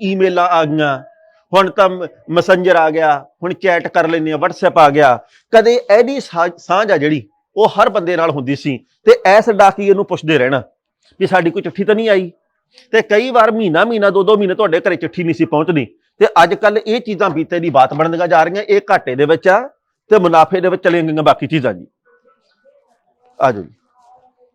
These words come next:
ਆ ਗਏ ਜੀ ਸੋਨੇ ਦੇ ਗਹਿਣੇ,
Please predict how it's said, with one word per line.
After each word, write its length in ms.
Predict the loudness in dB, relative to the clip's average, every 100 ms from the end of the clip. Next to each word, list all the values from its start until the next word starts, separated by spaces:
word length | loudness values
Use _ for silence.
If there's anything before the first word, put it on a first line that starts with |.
| _ _ _ _ _ _ _ _ _ _ _ _ _ _ _ _ _ _ -20 _ _ -4
ਆ 100 | -4
ਗਏ 100 | -4
ਜੀ 100 | -8
ਸੋਨੇ 440 | -8 -6 -4 -4
ਦੇ 160 | -6 -4
ਗਹਿਣੇ, 460 | -4 -4 -6 -10